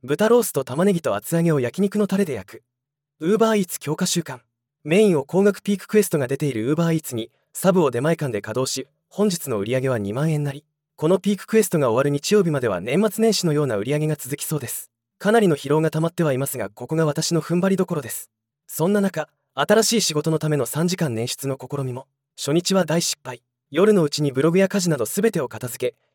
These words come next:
翌朝に自由時間を創出する計画だったが、洗い物が終わり、一息ついたら椅子で寝てた。しかも朝六時のアラームにも気づけず、あかん。もう少し抗ってはみるが、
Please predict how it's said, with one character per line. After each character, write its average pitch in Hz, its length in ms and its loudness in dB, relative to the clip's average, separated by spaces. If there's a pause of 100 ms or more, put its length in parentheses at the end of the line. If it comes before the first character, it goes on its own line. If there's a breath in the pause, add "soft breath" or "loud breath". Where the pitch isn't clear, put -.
翌 135 260 0
朝 190 160 2
に 180 80 4
自 139 140 -2
由 185 120 4
時 190 100 -2
間 185 160 0
を 135 60 0
創 131 200 -4
出 - 140 -8
す - 100 -8
る 147 80 -2
計 151 160 -2
画 143 120 -8
だ 151 140 -2
っ - 40 -12
た 123 100 -8
が、 98 180 -6 (320)
洗 135 220 4
い 175 40 4
物 175 180 2
が 175 80 2
終 156 100 2
わ 165 60 4
り、 160 80 2
一 208 220 -2
息 202 140 -4
つ - 140 -10
い 147 60 -4
た 113 100 -6
ら 92 80 -6
椅 87 60 -8
子 - 160 -12
で 143 60 -2
寝 131 100 -6
て 131 80 -14
た。 - 160 -18 (420)
し - 140 -4
か 208 140 2
も 156 140 2
朝 156 200 -2
六 156 180 -2
時 202 80 0
の 147 140 2
ア 127 40 2
ラ 160 120 2
ー - 20 2
ム 165 80 2
に 143 80 -2
も 110 80 -4
気 101 120 -14
づ 101 80 -14
け 123 100 -12
ず、 - 180 -12 (240)
あ 127 140 -6
か 165 140 -4
ん。 151 100 -10 (300)
も 170 180 4
う 226 40 4
少 240 160 0
し 214 120 0
抗 151 140 2
っ 190 140 0
て 175 120 -4
は 139 80 0
み 123 120 -4
る 127 80 -4
が、 107 180 -4